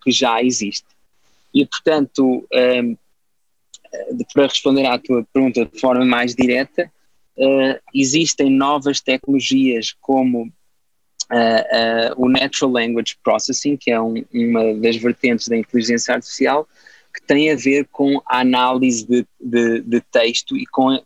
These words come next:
com a interpretação de, de texto, ehm, eh, eh, de forma, ehm, de forma automática. Estas novas técnicas são, eh, são,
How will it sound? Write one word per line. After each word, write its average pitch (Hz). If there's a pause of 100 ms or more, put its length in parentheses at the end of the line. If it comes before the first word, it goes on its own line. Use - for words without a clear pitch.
com 127 (140)
a 113
interpretação 127
de, 120
de 123
texto, 127 (460)
ehm, 123 (140)
eh, 117 (460)
eh, 117
de 120
forma, 123 (140)
ehm, 110 (760)
de 123
forma 123
automática. - (800)
Estas 147
novas 147
técnicas 127
são, 131
eh, 117
são, 127